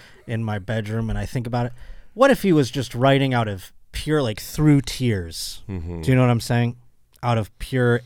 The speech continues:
Speaker 1: eh, like, upsetness, anger. He doesn't mean any of these things, but he's just, like, through the tears. And he's like, "Oh, God, you ever," I mean,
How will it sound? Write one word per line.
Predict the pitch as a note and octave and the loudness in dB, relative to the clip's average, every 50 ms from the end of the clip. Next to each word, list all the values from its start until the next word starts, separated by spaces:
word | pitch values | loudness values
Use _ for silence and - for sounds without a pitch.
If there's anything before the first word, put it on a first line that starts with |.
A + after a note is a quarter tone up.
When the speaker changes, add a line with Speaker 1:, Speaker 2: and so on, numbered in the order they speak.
| - | -8
Speaker 1:
eh, | B2 - _ _ - | -20 -20 _ _ -10
like, | A#2+ A2 G2 F#2 - - - _ _ _ - - - _ _ _ - | -8 -8 -8 -8 -12 -16 -20 _ _ _ -20 -20 -20 _ _ _ -8
upsetness, | C3 A#2+ - - - - - D3 C3+ C#3 - C#3 C3+ C3 B2+ A#2+ - - - - - - - _ _ _ _ - | -8 -6 -6 -6 -6 0 2 2 2 2 2 0 0 0 0 0 -2 -6 -8 -10 -10 -14 -16 _ _ _ _ -6
anger. | C3+ C3 C3 C3 B2+ C3 B2+ B2+ B2+ B2+ A#2+ | -2 0 0 0 0 2 2 4 4 4 2
He | A#2+ - F#3+ | 2 2 4
doesn't | A3 D#3+ C3+ A#2 G2+ G#2 | 4 4 4 0 -4 -4
mean | A2 B2 C3 C3+ C3+ B2+ B2+ | 0 2 2 4 4 2 2
any | B2 A#2+ A2+ | 2 2 0
of | A2+ G#2+ | 0 0
these | A2+ A2+ A2 | -2 -4 -4
things, | - B2 A2+ A2 | -4 -4 -4 -4
but | G2+ A2+ G#2 F2+ | -4 -6 -6 -4
he's | G#2+ A2 G#2 F#2+ - | -4 -6 -6 -6 -8
just, | - A2 - - - | -8 -10 -8 -8 -6
like, | G#2+ G2 F#2 - - _ - - - - - - | -8 -8 -8 -10 -14 _ -20 -20 -20 -20 -20 -18
through | - - - C3+ B2 A2+ | -14 -6 -2 0 0 0
the | A2+ A2 | 0 -2
tears. | - - A#2+ A2 G#2+ G2 - | -2 -2 -2 0 0 -2 0
And | C3 A#2+ A#2 | 0 0 2
he's | C3 C#3 A#2 A#2 | 2 2 2 2
like, | A2 G2 - | 0 -2 -2
"Oh, | B2+ G#2+ F2+ | -4 -6 -4
God, | E2+ A2 G2+ G2 F#2+ | -6 -6 -8 -6 -4
you | A2 C3 | 0 0
ever," | C#3+ C#3 C3 - - | 0 0 0 -2 -2
I | D3 | -2
mean, | C3+ A2 G2 F#2 - | -2 -2 -4 -6 -10